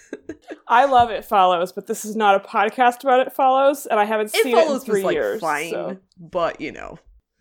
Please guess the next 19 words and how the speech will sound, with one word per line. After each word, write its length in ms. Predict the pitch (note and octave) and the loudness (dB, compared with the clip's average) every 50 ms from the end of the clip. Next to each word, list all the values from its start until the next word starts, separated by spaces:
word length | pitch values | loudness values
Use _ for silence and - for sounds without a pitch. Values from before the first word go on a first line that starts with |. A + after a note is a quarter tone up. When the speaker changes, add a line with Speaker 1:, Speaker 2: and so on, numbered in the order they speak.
| _ - - - - - - - B4 - - - | _ -20 -20 -18 -16 -14 -12 -12 -12 -12 -10 -6
Speaker 1:
We 160 | B3 C#4+ B3+ | -6 -4 2
don't 300 | A#3 B3+ A#3+ A#3 A3 A3+ | 4 6 6 6 4 0
need 220 | A3 G#3+ G#3 G#3 - | -2 -2 -2 -4 -6
to 80 | B3 | -10
discuss 640 | G3 - G3 - E3+ D#3 A#3 F#3+ F#3 G#3+ - - - B3 | -10 -10 -14 -12 -8 -4 -2 0 0 -2 -4 -10 -4 2
Speaker 2:
Yeah. 200 | B3+ A3 A3 A3 | 4 6 6 6
Speaker 1:
that 20 | - | 4
movie, 480 | - G#3 G3+ F#3 G3 G3 F#3+ F#3 F#3 F#3+ | 4 2 2 2 2 2 2 2 0 -2
Speaker 2:
<laughs> 140 | - - | -2 -2
Speaker 1:
which 140 | G#3+ G3+ - E3 | -2 -4 -4 -4
I 160 | G3 A#3+ B3+ B3+ | 0 0 0 0
think 240 | - C#4 C4+ B3 | 0 -2 -4 -4
is 160 | C#4 C4+ B3 A#3+ | -4 -8 -8 -8
great. 480 | - C#4 C#4 C4 A#3 A3 G#3+ G#3 - - - _ - - _ _ _ _ | -4 -2 0 0 2 2 0 0 -2 -8 -18 _ -20 -20 _ _ _ _
Very 280 | - B3+ B3+ B3 B3 A3 | 2 2 4 4 4 2
different 360 | G3+ F#3+ F#3+ F#3+ G3+ F#3 E3 - | 4 2 2 2 2 -2 -2 -4
from 160 | G3 F3+ F3 | -6 -4 -2
this, 280 | E3+ E3+ E3+ - - - | -2 -4 -4 -6 -12 -14
totally 580 | - - G3+ F#3 F3 F3 E3+ E3+ E3+ E3 - | 0 2 4 4 4 2 0 -2 -4 -6 -8